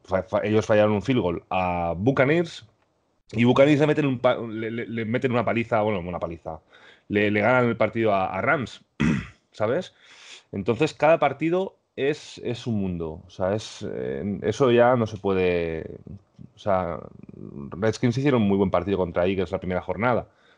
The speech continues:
pasa que a veces, pues, la ma-, la mala suerte también. Yo al equipo le, le vi muy bien, la ofensiva muy bien,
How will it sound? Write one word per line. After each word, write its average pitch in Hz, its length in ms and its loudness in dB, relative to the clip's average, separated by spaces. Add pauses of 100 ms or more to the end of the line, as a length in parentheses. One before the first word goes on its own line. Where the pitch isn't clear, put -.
(120)
pasa 92 220 -2
que 107 280 0 (520)
a 87 80 -14
veces, 95 280 -6
pues, 90 280 -4
la 87 160 -6
ma-, 87 140 0
la 85 100 -2
mala 92 180 2
suerte 101 240 -4
también. 104 400 0 (720)
Yo 127 100 8
al 143 60 4
equipo 151 180 4
le, 151 180 6
le 117 100 4
vi 123 100 4
muy 117 140 2
bien, 95 300 -2 (120)
la 98 100 -2
ofensiva 104 400 -2
muy 113 160 0
bien, 160 380 2